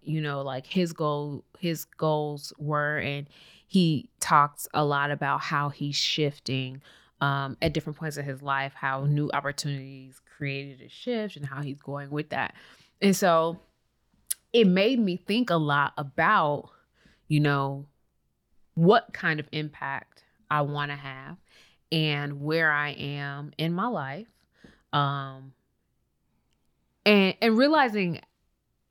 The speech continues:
it's fine to take a step back, and sometimes you need to do that more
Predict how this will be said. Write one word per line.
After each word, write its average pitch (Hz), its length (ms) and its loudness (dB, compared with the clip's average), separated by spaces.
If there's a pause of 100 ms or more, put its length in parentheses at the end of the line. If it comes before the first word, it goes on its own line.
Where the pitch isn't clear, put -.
(440)
it's 196 340 4
fine 185 500 2
to 170 120 -8
take 175 280 -6
a 170 60 -4
step 165 360 -6
back, 147 380 -4
and 165 140 -4
sometimes 170 440 -10
you 160 60 -8
need 151 200 -12
to 147 80 -20
do 143 160 -10
that 139 220 -4
more 147 400 -12